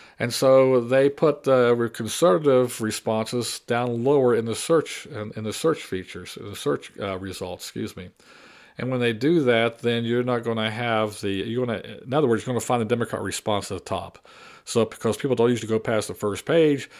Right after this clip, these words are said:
and so that's why if you wanna find out what conservatives believe, you gotta go past the first page, 'cause they're, d-, Google and the search engines are not gonna put on the first page for you. So anyway, here's the, the first thing I ca-, came across was a site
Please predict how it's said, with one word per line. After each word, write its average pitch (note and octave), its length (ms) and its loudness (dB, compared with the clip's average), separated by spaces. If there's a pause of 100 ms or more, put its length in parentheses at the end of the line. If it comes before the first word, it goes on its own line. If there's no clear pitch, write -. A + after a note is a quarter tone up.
(240)
and A2+ 100 0
so A#2 180 0
that's A2 220 0 (160)
why G#2+ 280 2
if G2 140 -4
you B2+ 120 -2
wanna B2+ 260 0
find A2+ 340 -2
out G#2+ 140 -2
what G#2 140 -8
conservatives B2 440 -2
believe, G#2+ 360 -2
you C3 80 -6
gotta A#2+ 180 0
go G#2 140 -2
past F#2+ 320 -6
the F#2+ 60 -12
first F#2+ 320 -10
page, F#2 360 -6
'cause F#2+ 220 -4
they're, F2+ 160 -8 (320)
d-, A#2 200 -4
Google A#2+ 380 2
and G#2+ 80 -2
the G2+ 80 -4
search B2+ 340 -4
engines A2 220 -6
are G2 80 -8
not G2+ 160 -4
gonna A2 140 -6
put G#2 160 -4
on G2+ 100 -4
the G2+ 80 -10
first F#2+ 300 -10
page F#2+ 240 -6
for F2+ 240 -12
you. D#2 160 -20 (760)
So F#3 160 8
anyway, A#2 280 6 (220)
here's E3+ 360 4
the, D3+ 240 6
the B2+ 120 6
first G3+ 300 4
thing D#3 180 4
I C3+ 100 0
ca-, B2+ 260 -10
came C3 240 -4
across C3 400 0
was A#2 120 0
a A2 80 -2
site D#3 440 2